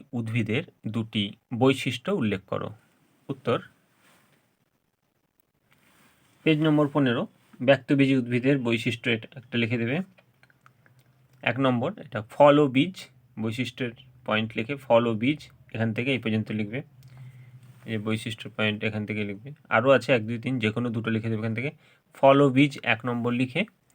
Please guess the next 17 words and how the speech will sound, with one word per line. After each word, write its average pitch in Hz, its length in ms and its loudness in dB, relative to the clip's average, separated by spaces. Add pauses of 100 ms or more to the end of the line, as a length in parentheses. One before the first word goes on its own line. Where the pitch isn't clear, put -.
(520)
এইখান 127 380 0
থেকে 127 140 0 (120)
এই 113 120 -2
পর্যন্ত 117 260 -4 (120)
লিখবে। 113 220 -4 (1600)
দু 131 120 0 (100)
নম্বর 143 220 6 (100)
বৈশিষ্ট্যতে 139 600 2
লিখবে 127 220 0 (520)
সংবহন 123 540 2 (120)
কলা, 120 220 4 (1200)
দিয়ে 113 160 0
লিখে 113 220 -2
দেবে 151 140 -4 (140)
সংবহন 110 420 0
কলা 139 140 0 (100)
উপস্থিত। 110 420 -8